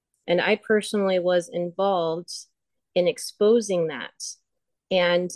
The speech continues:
they had the butterfly symbol everywhere, but I can send you some pictures, Tina, that I personally took of this particular butterfly sign having bullet holes all throughout it. And, and then right under it, it says, "Great for school field trips," you know,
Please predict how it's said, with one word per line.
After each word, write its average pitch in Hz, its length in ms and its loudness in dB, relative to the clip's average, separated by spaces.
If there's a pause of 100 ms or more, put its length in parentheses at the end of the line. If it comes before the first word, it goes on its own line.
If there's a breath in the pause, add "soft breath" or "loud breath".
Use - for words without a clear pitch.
they 196 160 2
had 196 260 -6
the 196 80 -4
butterfly 190 720 -4 (140)
symbol 196 440 -2
everywhere, 185 580 0
but 180 180 2 (340)
I 208 100 -2
can 214 160 -4
send 220 200 -2
you 214 80 -2
some 170 180 -12
pictures, 180 460 -12
Tina, 170 220 -6
that 170 140 -8
I 180 160 -6
personally 180 500 -4
took 185 280 -2 (160)
of 170 260 -2 (460)
this 190 240 -4
particular 196 480 -4
butterfly 180 460 -2
sign 180 520 -4
having 165 320 -2
bullet 190 300 -2
holes 151 420 -8
all 180 220 0
throughout 175 420 -4
it. - 180 -8 (500)
And, 185 220 2
and 196 120 2
then 196 120 2
right 220 200 2
under 233 240 4
it, 170 140 0
it 175 60 -12
says, 180 400 -6 (160)
"Great 214 320 -4
for 214 120 -6
school 214 460 -4 (120)
field 214 200 -2
trips," - 540 -6
you 185 140 2
know, 185 280 2